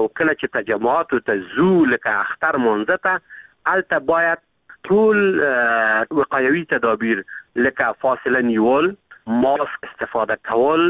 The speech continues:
یو د بل سره لاس نه ورکول، روغبل چې کله کوو، دا زموږ روغبل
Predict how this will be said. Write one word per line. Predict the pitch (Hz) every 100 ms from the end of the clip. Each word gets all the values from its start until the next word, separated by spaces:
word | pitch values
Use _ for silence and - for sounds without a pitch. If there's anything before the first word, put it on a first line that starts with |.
| 180 _ _ -
یو | 127 143 147
د | - 120
بل | 160 147
سره | - 135 120 113 - _ -
لاس | 127 139 151 135 143
نه | 123
ورکول، | 113 110 - 120 143 165 175 175 _ - - -
روغبل | - 131 127 135 113 113 180 175
چې | - 139
کله | 147 139
کوو، | - 131 165 165
دا | - 135
زموږ | 127 117 139 143
روغبل | 123 110 110 147 151